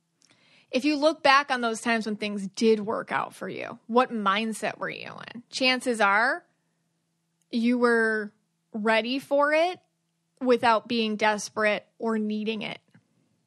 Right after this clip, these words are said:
So let's talk about the things you have to understand about divine timing. Number one, are you ready? The first thing you have to understand here is that the universe will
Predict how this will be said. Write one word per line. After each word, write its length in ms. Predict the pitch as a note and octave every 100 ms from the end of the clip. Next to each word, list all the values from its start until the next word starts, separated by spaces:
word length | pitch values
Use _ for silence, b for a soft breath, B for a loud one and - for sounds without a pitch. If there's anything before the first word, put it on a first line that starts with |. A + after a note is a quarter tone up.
| _ _ _ _ _ _ _ _ _ _ _ B B B B B
So 140 | - D#4
let's 180 | D#4+
talk 180 | - A#4+ B4
about 300 | G4+ D#4+ B3
the 80 |
things 400 | B3 - A#3+ B3+
you 80 | B3
have 120 | A3+
to 120 | A3 -
understand 460 | G#3 G3+ - G3
about 180 | F#3+ F#3
divine 360 | F#3+ - - -
timing. 520 | G#3 - - - G#3 _ _ _ _ _ _ _ _ b b b b b -
Number 340 | B3 D4 D4
one, 380 | G#3+ G#3+ - - -
are 220 | A3+ C4+
you 240 | D#4+ C#4+ A#3
ready? 360 | G3 F3 C#3+
The 140 | - A3+
first 280 | - E4+ F#4+
thing 120 | G#4
you 40 |
have 100 | F#4
to 80 | D4
understand 560 | C4+ A#3 - A3+ G#3+ G#3
here 180 | G3+
is 160 | - A3
that 100 | A3+
the 80 | A3
universe 580 | G#3+ A#3+ C4 C4 C4 C4
will 200 | A3+